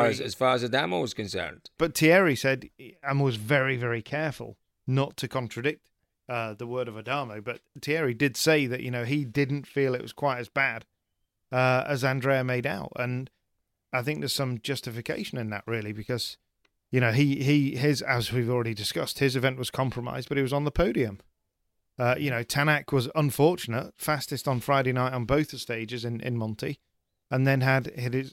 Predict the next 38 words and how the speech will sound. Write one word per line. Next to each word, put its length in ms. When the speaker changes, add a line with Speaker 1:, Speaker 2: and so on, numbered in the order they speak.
Speaker 1:
had 120
his 160
puncture 480
issues, 380
and, 180
and 260
that 160
was, 160
that 160
ruled 260
him 80
out. 140
Sordo 480
was, 280
you 140
know, 160
a 20
little 380
bit, 380
um, 400
disappointing, 760
but 280
I 100
could 160
see 180
where 120
Thierry's 380
coming 240
from 220
there. 200
But 120
equally, 320
you 60
can 160
see 120
Adamo's 500
point 280
that 160